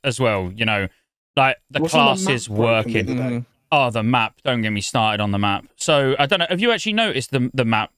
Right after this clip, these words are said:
Speaker 1: Crix, where it's like in
Speaker 3: The
Speaker 1: certain
Speaker 3: mini-map?
Speaker 1: zones? No, the, the, the actual world map. So, um, you know, zone map. Sorry. So in certain zones, it's
Speaker 3: Yeah.
Speaker 1: n-, it's out of whack. So in the Barrens, Northern Barrens, for example,
Speaker 3: Yeah.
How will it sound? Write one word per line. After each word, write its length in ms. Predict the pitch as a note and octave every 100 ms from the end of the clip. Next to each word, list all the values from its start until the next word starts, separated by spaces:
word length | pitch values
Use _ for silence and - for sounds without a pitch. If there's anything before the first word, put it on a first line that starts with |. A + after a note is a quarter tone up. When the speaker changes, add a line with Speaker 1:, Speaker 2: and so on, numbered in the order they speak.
| -
Speaker 1:
Crix, 300 | B2 - -
where 240 | A#2+ A#2+
it's 160 | - -
like 280 | B2+ A#2+
in 120 | - B2
Speaker 3:
The 40 |
Speaker 1:
certain 320 | B2 D#3 D3
Speaker 3:
mini-map? 200 | C#3+ C#3
Speaker 1:
zones? 500 | - C3+ A#2+ A2+ - - _
No, 160 | D#3 A3+
the, 140 | D#3+
the, 180 | D#3 E3
the 180 | D3 F3+
actual 420 | D#3+ E3 D#3+ D#3
world 420 | B2+ D#3+ C#3+ A#2
map. 300 | A2 G#2 - -
So, 300 | - C3+ -
um, 360 | C3+ B2+ B2 -
you 80 |
know, 100 | C#3+ A2+ -
zone 380 | A#2+ D3 C#3+ A#2
map. 240 | G2+ G#2
Sorry. 400 | - A#2+ G2+ F2+ - _ _ _ _
So 200 | D#3 C3+
in 220 | C#3 E3+
certain 540 | - - F#3 E3+ D3 C3+
zones, 560 | C#3 C#3+ G#2+ G2+ G2 -
it's 260 | C3+ -
Speaker 3:
Yeah. 80 | G#2+
Speaker 1:
n-, 200 | C#3 D3
it's 280 | D3 C#3 - - -
out 240 | D3 C3+
of 200 | C#3 A#2
whack. 320 | A#2+ C#3+ G2+ -
So 260 | - D#3 B2+
in 220 | C3+ F3
the 80 | D3+
Barrens, 580 | E3+ D#3+ A2+ G#2 G#2 -
Northern 380 | D3 C#3+ C3 B2
Barrens, 320 | D3 A#2+ A2+
for 100 | B2+
example, 320 | G#2+ A#2 A2
Speaker 3:
Yeah. 220 | C#3+ B2